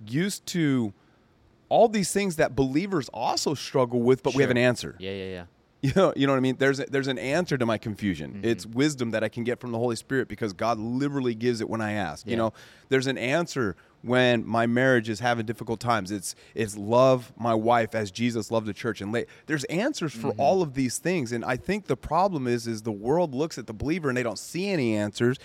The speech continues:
Speaker 1: because the believer's not really following Jesus the way that they should. So their life looks exactly like everybody else's.
Speaker 2: Hmm.
Speaker 1: And so there's no awakening that is happening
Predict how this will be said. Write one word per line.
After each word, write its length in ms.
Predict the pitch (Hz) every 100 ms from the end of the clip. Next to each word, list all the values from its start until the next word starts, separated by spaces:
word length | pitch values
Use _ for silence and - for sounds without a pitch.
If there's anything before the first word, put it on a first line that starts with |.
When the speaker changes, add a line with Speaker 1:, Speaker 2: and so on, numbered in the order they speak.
| - -
Speaker 1:
because 220 | 131 139
the 80 | 131
believer's 400 | 123 135 165 135
not 120 | 135 -
really 580 | 113 123 160 202 180
following 440 | 135 135 135 127 107
Jesus 380 | 107 151 139 113
the 120 | 113
way 140 | 120
that 220 | 110 87
they 80 | 98
should. 320 | 110 196 175 - -
So 140 | - 143
their 240 | 139 156
life 400 | 127 139 180 143
looks 200 | 131 117
exactly 440 | 120 104 110 120
like 180 | 107 107
everybody 380 | 113 107 104 104
else's. 640 | 131 175 - - - - _ _ -
Speaker 2:
Hmm. 200 | 107 95 _ _ _ -
Speaker 1:
And 140 | 139
so 120 | 151
there's 220 | 147 131 120
no 500 | 135 147 165 160 143 _ _ -
awakening 720 | 123 120 143 175 151 120 107
that 140 | 104 110
is 120 | 98
happening 680 | 120 156 202 - 107 107